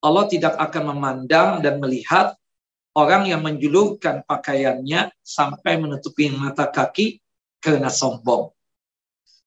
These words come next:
Kata-kata, ya, "man jarra thawbahu." Orang yang menjulurkan pakaiannya hingga menutupi mata kakinya, ini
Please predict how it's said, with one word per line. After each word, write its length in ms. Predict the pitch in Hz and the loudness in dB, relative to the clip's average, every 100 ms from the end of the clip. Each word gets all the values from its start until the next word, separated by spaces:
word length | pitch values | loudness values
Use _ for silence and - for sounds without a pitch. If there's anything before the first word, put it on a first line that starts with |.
| _ - | _ -2
Kata-kata, 800 | - 190 190 240 240 160 - - _ _ _ _ _ 135 _ _ _ - | 2 4 4 2 4 2 2 -4 _ _ _ _ _ -20 _ _ _ 0
ya, 480 | 135 143 160 - - _ _ _ | 4 6 6 2 -4 _ _ _
"man 400 | 139 160 160 135 | 0 2 0 2
jarra 560 | 190 196 214 214 208 - _ | 4 4 6 4 4 -2 _
thawbahu." 640 | - 175 151 135 123 120 - _ _ _ _ _ _ _ _ | -2 2 2 0 -2 -6 -14 _ _ _ _ _ _ _ _
Orang 320 | - 165 202 214 | -2 2 2 2
yang 160 | 175 | 0
menjulurkan 720 | 160 147 147 180 202 - - - | -2 -2 0 0 0 -4 -6 -4
pakaiannya 800 | 143 - 143 139 135 151 185 220 _ _ _ _ _ | -6 -4 -2 -2 -2 -2 -2 -4 _ _ _ _ _
hingga 280 | 156 156 180 | -2 2 2
menutupi 480 | 180 156 - 156 208 | 2 -2 -4 -4 -2
mata 240 | 180 - | 0 0
kakinya, 640 | 151 151 - 247 185 120 - _ _ _ _ _ _ _ | -2 -4 -2 -4 -4 -8 -12 _ _ _ _ _ _ _
ini 480 | 165 151 226 254 | 0 2 2 0